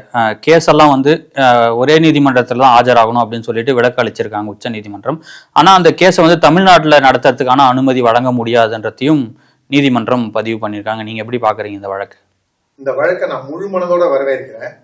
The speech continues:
Speaker 2: இந்த நீதிமன்றத்தோட இந்த வழிகாட்டுதல் இருக்கு பாத்தீங்களா, இது திறந்த மனதுடன், முழு மனதுடன் என்னுடைய நன்றியும் நீதிமன்றத்துக்கு, உச்ச நீதிமன்றத்திற்கு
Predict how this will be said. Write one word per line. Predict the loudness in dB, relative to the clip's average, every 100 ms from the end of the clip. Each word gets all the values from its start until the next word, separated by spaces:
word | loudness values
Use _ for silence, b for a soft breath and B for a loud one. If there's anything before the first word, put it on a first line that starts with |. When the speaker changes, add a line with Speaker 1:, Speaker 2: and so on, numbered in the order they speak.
| _ _ _ -20
Speaker 2:
இந்த | -18 -16 -18 -20 _ _ _ _ -12
நீதிமன்றத்தோட | -10 -8 -8 -10 -14 -16
இந்த | -16
வழிகாட்டுதல் | -10 -4 -2 -2 -6 -10
இருக்கு | -12 -14
பாத்தீங்களா, | -18 -14 -14 -14 -18 _ _ _ _ _ _
இது | -8 -8 -8
திறந்த | -4 -2 -2 -4
மனதுடன், | -6 -8 -8 -10 -12 -18 -14
முழு | -10 -8 -8
மனதுடன் | -8 -8 -8 -8 -8 -14 _ _ _ _ _ _
என்னுடைய | -10 -8 -6 -4 -4
நன்றியும் | -2 -4 -4 -6 -6 -6 -8 -16 -20 -12
நீதிமன்றத்துக்கு, | -10 -8 -10 -10 -12 -14 -16
உச்ச | -14 -10
நீதிமன்றத்திற்கு | -8 -8 -12 -14 -18 -20